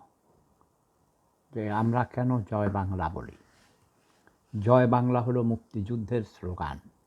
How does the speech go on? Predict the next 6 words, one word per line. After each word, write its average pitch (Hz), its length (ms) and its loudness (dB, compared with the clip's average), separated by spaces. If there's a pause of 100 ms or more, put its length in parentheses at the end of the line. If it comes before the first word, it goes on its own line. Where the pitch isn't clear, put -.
(720)
এদেশের 120 420 -2
স্বাধীনতা 120 640 0
যুদ্ধের 104 420 -8
স্লোগান, 80 600 -8 (1200)
সকল 120 280 4
বাঙালিদের 113 640 2